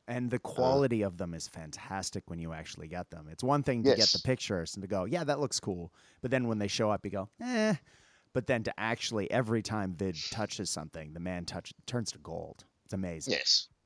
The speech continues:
Speaker 2: And then, uh, and, uh, or he's sending you messages apologizing 'cause it's like, this one's off by,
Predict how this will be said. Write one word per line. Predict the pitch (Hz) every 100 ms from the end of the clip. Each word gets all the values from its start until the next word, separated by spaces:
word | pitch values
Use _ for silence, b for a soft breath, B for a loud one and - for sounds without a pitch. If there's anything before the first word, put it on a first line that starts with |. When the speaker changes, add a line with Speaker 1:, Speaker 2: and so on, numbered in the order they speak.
| _
Speaker 2:
And | 120 110 110 113
then, | 113 98
uh, | 82 - 95
and, | 85 82 -
uh, | 80 - _ _
or | 85 82
he's | 80 -
sending | - - 90 80
you |
messages | 80 85 - 80 - -
apologizing | 80 78 82 76 78
'cause | 71 78
it's | 78 - -
like, | 76 -
this | - -
one's | 76 73 -
off | 82 -
by, | 80 78 76